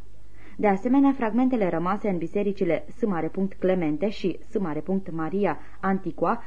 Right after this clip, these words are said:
se scrie A N T I Q U A, din Roma, în paranteză, probabil secolul opt, închid paranteza, încheiat notă unu.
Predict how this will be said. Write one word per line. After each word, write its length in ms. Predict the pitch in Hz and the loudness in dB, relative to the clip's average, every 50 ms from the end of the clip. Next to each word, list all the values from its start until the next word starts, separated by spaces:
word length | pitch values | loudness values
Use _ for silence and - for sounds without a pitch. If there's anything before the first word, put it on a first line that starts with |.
| - - | -6 -2
se 100 | - 190 | -2 -2
scrie 380 | 180 - - 202 208 202 202 202 | -2 -2 -2 0 0 2 2 2
A 140 | - 208 208 | 2 2 2
N 160 | 202 190 180 180 | 2 2 0 0
T 40 | - | 0
I 300 | 190 185 185 202 214 202 | 0 0 2 0 -2 -2
Q 260 | - - 214 208 - - | -2 0 0 0 0 0
U 200 | - 208 190 196 - | 0 0 0 0 2
A, 260 | 196 208 220 208 - - - - | 2 4 4 2 -2 -6 -8 -6
din 260 | - 170 170 165 160 - | -2 0 0 0 0 0
Roma, 480 | 196 175 185 196 180 156 139 143 139 - | 0 2 2 4 4 2 0 -2 -4 -4
în 140 | - 180 180 | -4 -4 -2
paranteză, 540 | 156 - 151 147 151 151 160 202 208 254 262 | -2 -2 -2 -2 -2 -2 -2 0 0 0 0
probabil 480 | 254 - 185 165 180 202 196 220 220 214 | 0 0 -2 0 0 0 2 2 0 0
secolul 540 | 214 - 214 208 208 208 190 185 185 190 190 | -2 -2 -2 -2 0 2 2 4 2 2 2
opt, 340 | 196 202 190 - - - - - - - | 0 0 0 -2 -6 -8 -8 -8 -8 -6
închid 260 | - 170 170 - 190 | -6 -4 -4 -4 -4
paranteza, 640 | 190 - 156 147 143 147 151 202 220 208 254 254 247 - - - | -2 -2 -2 -2 -2 -2 -2 -4 -2 -2 -2 -2 -2 -6 -8 -4
încheiat 480 | - 247 254 240 - 170 160 170 180 - | -2 -2 0 0 -2 -4 -4 -4 -4 -4
notă 320 | 170 160 156 151 180 - - | -4 -4 -2 -2 -4 -4 -2
unu. 300 | - 202 185 160 147 143 | -2 -2 0 0 -2 -4